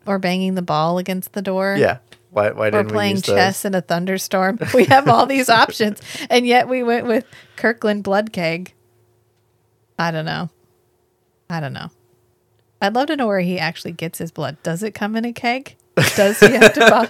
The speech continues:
Speaker 2: <laughs> Well, apparently it comes in a keg, a big wooden keg.
Speaker 1: Where does he get the green bottles from?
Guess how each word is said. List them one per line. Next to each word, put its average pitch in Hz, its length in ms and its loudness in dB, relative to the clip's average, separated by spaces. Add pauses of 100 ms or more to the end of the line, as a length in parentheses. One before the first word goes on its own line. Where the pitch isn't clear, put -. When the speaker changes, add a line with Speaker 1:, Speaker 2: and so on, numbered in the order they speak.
Speaker 2:
<laughs> - 60 -18
Well, 175 260 6
apparently 226 600 8 (420)
it - 120 2
comes 220 300 4
in 214 120 6
a 233 60 2
keg, 175 600 4 (240)
a 127 80 8
big 170 460 4 (120)
wooden 151 540 0
keg. 110 460 -2
Speaker 1:
Where 262 140 2
does 311 140 -4
he 302 80 -2
get 277 180 -4
the 254 80 -4
green 233 280 -2
bottles 214 400 0
from? - 300 -10